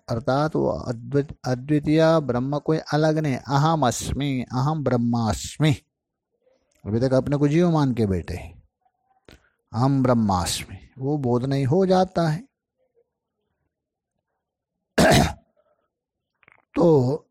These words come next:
<clears throat> अधिष्ठान अद्वय ब्रह्म का अपरोक्ष बोध नहीं हो जाता है, तब तक ये जगत सत्य रूप से प्रतीत होगा।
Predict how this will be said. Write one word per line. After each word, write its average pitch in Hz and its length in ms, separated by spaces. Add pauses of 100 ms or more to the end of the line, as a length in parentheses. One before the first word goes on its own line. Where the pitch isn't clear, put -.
(160)
<clears throat> - 220 (1160)
अधिष्ठान 143 480
अद्वय 135 320
ब्रह्म 139 280
का 139 120
अपरोक्ष 131 340
बोध 143 260
नहीं 175 200
हो 147 200
जाता 120 420
है, 101 380 (1200)
तब 160 260
तक 160 160
ये 151 120
जगत 117 220
सत्य - 340
रूप 123 140
से 135 120
प्रतीत 139 380
होगा। 135 260